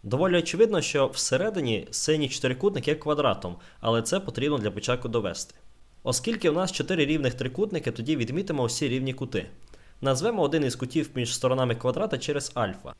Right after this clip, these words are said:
Бачимо, що альфа, зелений і темно-жовтий кути утворюють розгорнутий кут, тобто в сумі дають сто вісімдесят градусів. Але ж зелений і темно-жовтий кути — це гострі кути одного прямокутного трикутника,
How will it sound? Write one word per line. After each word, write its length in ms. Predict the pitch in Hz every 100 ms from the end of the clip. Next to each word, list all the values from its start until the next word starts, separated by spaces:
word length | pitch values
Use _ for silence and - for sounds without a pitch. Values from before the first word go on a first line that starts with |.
| -
Бачимо, 680 | 110 190 175 - 107 101 98
що 200 | - 123
альфа, 540 | 147 180 175 - 127 -
зелений 560 | 113 123 143 156 131 120
і 240 | 123 123
темно-жовтий 640 | 123 131 131 123 127 - 123
кути 340 | 135 131 208
утворюють 500 | 135 - 135 170 160
розгорнутий 500 | 110 101 131 131 139
кут, 300 | 135 90 - -
тобто 260 | 110 117
в 60 | 110
сумі 220 | - 175
дають 180 | 147 -
сто 140 | 135
вісімдесят 520 | 135 127 110 113 120
градусів. 580 | 117 101 80 - - - - - - - -
Але 320 | 120 135 135
ж 140 | - -
зелений 580 | 117 135 175 165 147 -
і 140 | 131
темно-жовтий 600 | 127 139 139 131 135 143
кути — 280 | 135 151 214
це 180 | - 127
гострі 440 | 110 165 175 151
кути 280 | - 131 165
одного 300 | 131 147 147
прямокутного 540 | 131 131 127 131 131
трикутника, 680 | 127 127 127 113 - - 85